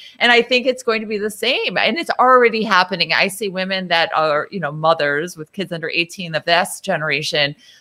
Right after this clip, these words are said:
looking back and they're like, "Oh my God, my mom just, like, lived off the alimony. Here she is. She's in her seventies, sixties or seventies, and she's still mad at my dad about some sum of money he didn't pay, and she did it all."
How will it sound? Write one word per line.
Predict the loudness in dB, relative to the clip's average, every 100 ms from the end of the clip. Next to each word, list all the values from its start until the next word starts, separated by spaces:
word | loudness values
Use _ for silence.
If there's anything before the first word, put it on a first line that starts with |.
| -4
looking | -2 0
back | 2 0 0
and |
they're | 0
like, | 2 4
"Oh | 4
my | 4
God, | 4 4 4
my | 2
mom | 4 4 4 4 2 0 -10
just, | -10 -8 -2
like, | -2 0
lived | -2 2
off | 2
the | 2
alimony. | 2 2 2 0 2
Here | 0
she | 0 0
is. | 0 0
She's | -4 -10
in | -10
her | -6
seventies, | 0 2 0 -4 -6
sixties | -6 -6 -6
or | -4
seventies, | 0 2 2 0 0 0
and | -2
she's | -10 -10
still | 0 4 6
mad | 6 4
at | 4
my | 4
dad | 6 6 6 4 -2 -20 -10
about | 0 2 2 0
some | -2 0 0 -4 -12 -16 _ -20 -14
sum | -2 0 2
of |
money | 2 0 0 -6
he | -4 -4
didn't | -4 -2
pay, | 2 4 4 4
and | 0
she | -4 -2
did | 2
it | 2
all." | 2